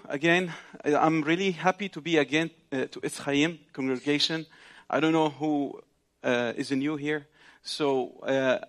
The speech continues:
I'm born in Nazareth, living in Bethlehem, and grew up in, uh, Gaza Strip. And,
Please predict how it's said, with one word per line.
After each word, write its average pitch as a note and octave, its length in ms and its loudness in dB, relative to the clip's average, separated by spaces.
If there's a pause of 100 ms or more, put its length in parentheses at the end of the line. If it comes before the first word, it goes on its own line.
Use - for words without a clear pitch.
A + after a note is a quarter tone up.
I'm C#3+ 520 2 (320)
born D#3+ 220 2
in F3 100 0
Nazareth, F3 640 2 (200)
living D#3 340 2
in C3 220 -4
Bethlehem, E3+ 840 -2 (540)
and C#3 120 0
grew D#3 140 4
up - 340 4
in, C3+ 460 0 (140)
uh, A#2+ 320 0 (420)
Gaza D3+ 320 2
Strip. F#3+ 400 -4 (880)
And, D#3 240 0